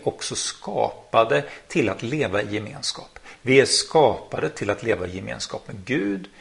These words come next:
men vi är också skapade till att leva i gemenskap med varandra. När vi bjuds in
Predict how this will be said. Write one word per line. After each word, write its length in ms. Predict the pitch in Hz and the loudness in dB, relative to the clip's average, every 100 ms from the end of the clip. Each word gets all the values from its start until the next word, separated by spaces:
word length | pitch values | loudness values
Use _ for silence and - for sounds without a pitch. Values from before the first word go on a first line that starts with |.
| - | -10
men 120 | 160 202 | -4 0
vi 60 | |
är 40 | 190 | 0
också 180 | - 135 | 0 -6
skapade 480 | - 165 - 117 | -2 -2 -2 -6
till 200 | 113 101 | -6 -8
att 120 | 98 120 | -8 -6
leva 280 | 123 98 | -8 -8
i 60 | 98 | -10
gemenskap 640 | 90 113 107 113 - 117 - | -10 -12 -12 -10 -10 -10 -12
med 360 | 113 107 90 90 - _ _ | -10 -8 -8 -12 -16 _ _
varandra. 560 | 107 101 - 101 - - - _ _ _ _ _ _ _ _ _ _ _ - - - | -4 -4 -6 -12 -18 -18 -20 _ _ _ _ _ _ _ _ _ _ _ -20 -18 -10
När 180 | - 123 | 2 4
vi 200 | 117 196 | 4 2
bjuds 440 | 185 180 - - 165 | 2 2 2 -2 -2
in 380 | 185 196 190 | 0 0 0